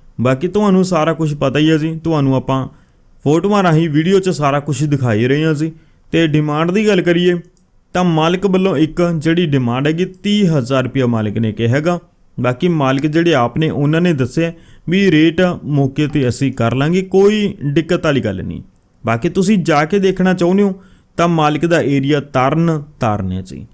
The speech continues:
ਤਰਨ ਤਾਰਨ ਮਾਲਕ ਦਾ ਏਰੀਆ। ਜਾ ਕੇ ਦੇਖੋ, ਸਟਾਰਟ ਕਰਕੇ ਦੇਖੋ ਸਕੂਟੀ ਨੂੰ, ਟਰਾਈ ਲਓ। ਜਦੋਂ ਪੂਰੀ ਤਸੱਲੀ ਤੁਹਾਡੀ ਹੋ ਗਈ, ਉਹ ਤੋਂ ਬਾਅਦ ਖਰੀਦ ਸਕਦੇ ਹੋ ਜੀ। ਮਾਲਕ ਦਾ ਮੋਬਾਈਲ ਨੰਬਰ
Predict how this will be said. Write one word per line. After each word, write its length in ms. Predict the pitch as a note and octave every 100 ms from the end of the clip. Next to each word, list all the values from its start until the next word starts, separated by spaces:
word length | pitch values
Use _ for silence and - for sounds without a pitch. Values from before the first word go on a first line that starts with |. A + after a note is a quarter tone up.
| _ _ -
ਤਰਨ 360 | D3+ E3 F#3+ G3+
ਤਾਰਨ 420 | G3 D#3 D#3+ D#3+
ਮਾਲਕ 300 | D#3 A#2+ A2
ਦਾ 120 | B2+ A2
ਏਰੀਆ। 420 | B2 C#3 E3 F#3
ਜਾ 300 | C#3+ C#3+ C3
ਕੇ 120 | C3+
ਦੇਖੋ, 400 | C3+ C#3 C#3 F#3+
ਸਟਾਰਟ 380 | F#3 - C#3 D3
ਕਰਕੇ 280 | F3 E3+ E3+
ਦੇਖੋ 260 | D#3+ D#3+ E3
ਸਕੂਟੀ 320 | D3 F3 F3
ਨੂੰ, 180 | F3 E3
ਟਰਾਈ 340 | - C3 D3+
ਲਓ। 260 | F3+ F3+ F3 - _ -
ਜਦੋਂ 240 | D#3+ F3 G3+
ਪੂਰੀ 360 | G3+ F3+ F#3 G#3+
ਤਸੱਲੀ 580 | G3+ F#3+ D#3+ D3+ D#3+ D#3+ - _
ਤੁਹਾਡੀ 360 | - D#3+ C#3 C3+
ਹੋ 180 | A2+ B2+
ਗਈ, 200 | E3 F3+ F3+ - -
ਉਹ 120 | F3+
ਤੋਂ 140 | F#3+ F3
ਬਾਅਦ 360 | B2 C#3+ F3 F#3 F3 - -
ਖਰੀਦ 340 | D3 D3+ E3 E3 D#3
ਸਕਦੇ 360 | D3+ A2 F#2+
ਹੋ 60 | F#2+
ਜੀ। 160 | F2+ D#2 - _ _ _
ਮਾਲਕ 400 | C3 C3+ C#3 D#3
ਦਾ 140 | F#3 G3
ਮੋਬਾਈਲ 400 | F#3 D#3 E3 F#3+
ਨੰਬਰ 320 | F3+ F3 F3